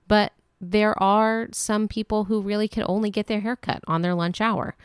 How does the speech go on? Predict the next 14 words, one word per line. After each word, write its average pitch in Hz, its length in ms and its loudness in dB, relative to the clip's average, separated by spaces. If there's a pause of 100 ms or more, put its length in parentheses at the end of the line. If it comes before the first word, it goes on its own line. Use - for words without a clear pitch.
(280)
Um, 165 340 0
so 175 480 0 (160)
talk - 260 -4
to 254 120 -4
your 247 80 0
salon, 170 600 -2 (280)
make 170 160 -2
sure 180 200 -2
they 175 140 -4
don't 170 220 -4
have 165 240 -4
any 160 160 -4
prohibited 160 640 -2
food 160 340 2